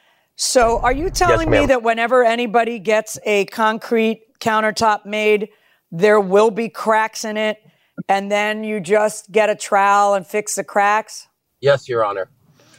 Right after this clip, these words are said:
Speaker 2: And see, Your Honor, with all due respect, it's not like concrete like you think. It's not where we're just gonna fill up a little crack. It's almost like a super glue.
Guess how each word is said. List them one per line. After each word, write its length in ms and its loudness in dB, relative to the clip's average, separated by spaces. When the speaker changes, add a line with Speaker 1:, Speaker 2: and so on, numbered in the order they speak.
Speaker 2:
And 180 2
see, 300 0
Your 180 4
Honor, 200 0
with 160 -6
all 160 2
due 160 -4
respect, 420 -6
it's 220 -6
not 340 0
like 280 0
concrete 560 -6
like 280 -4
you 160 -14
think. 260 -4
It's 200 -4
not 260 2
where 120 2
we're 160 -2
just 220 -8
gonna 180 0
fill 340 -2
up 140 -2
a 60 -4
little 240 -2
crack. 320 -4
It's 240 -4
almost 640 2
like 300 -2
a 60 -10
super 480 -2
glue. 360 -6